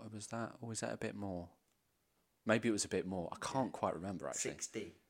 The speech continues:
Speaker 2: maybe.
Speaker 1: No, it wasn't
Speaker 2: No?
Speaker 1: sixty.
Speaker 2: Okay.
Speaker 1: No, no, no, no. <laughs> No, I wouldn't spend anything like that.
Speaker 2: Okay.
Speaker 1: But, um,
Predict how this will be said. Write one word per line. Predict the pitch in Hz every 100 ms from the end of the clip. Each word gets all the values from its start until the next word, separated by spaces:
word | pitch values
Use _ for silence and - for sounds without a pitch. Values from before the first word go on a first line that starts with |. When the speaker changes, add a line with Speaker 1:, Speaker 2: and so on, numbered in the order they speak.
| _ _
Speaker 2:
maybe. | - -
Speaker 1:
No, | 107 107
it | 120
wasn't | 120 123
Speaker 2:
No? | 131
Speaker 1:
sixty. | 113 - -
Speaker 2:
Okay. | -
Speaker 1:
No, | 123 131 123
no, | 120
no, | 104 90
no. | 85 82
<laughs> | 139 104 - -
No, | 101
I |
wouldn't | 110 135
spend | 107
anything | 113 - -
like | -
that. | -
Speaker 2:
Okay. | - - - - 466 - - - - - - - - - -
Speaker 1:
But, | 131 127 -
um, | 135 131